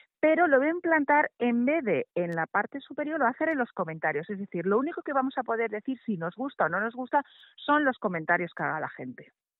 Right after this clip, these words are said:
Entonces, esto está muy bien porque no, eh, digamos, mm, entre comillas, mancha la publicación que has hecho, sino que es una forma de destacar comentarios que consideras, bueno, pues que no te gusta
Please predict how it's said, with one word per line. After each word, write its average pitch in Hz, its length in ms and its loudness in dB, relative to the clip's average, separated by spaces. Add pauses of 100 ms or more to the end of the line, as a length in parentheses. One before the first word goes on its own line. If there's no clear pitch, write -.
(200)
Entonces, 190 280 4 (400)
esto 320 260 4
está 214 240 4
muy 226 160 4
bien 294 300 2
porque 196 340 0
no, 202 440 2 (100)
eh, 160 260 0
digamos, 175 480 -2
mm, 170 380 -6 (240)
entre 160 220 -4
comillas, 180 500 0
mancha 190 680 2
la 170 140 4
publicación 185 720 2
que 254 80 2
has 247 120 -2
hecho, 320 220 0 (380)
sino 240 260 2
que 254 120 0
es - 100 -6
una 302 180 0
forma 294 340 0
de 285 100 4
destacar 277 440 -2
comentarios 214 640 -2
que 247 100 -8
consideras, 190 560 -2
bueno, 170 200 -4
pues - 180 -16
que 156 140 -8
no 160 100 -8
te 185 80 -6
gusta 196 360 -2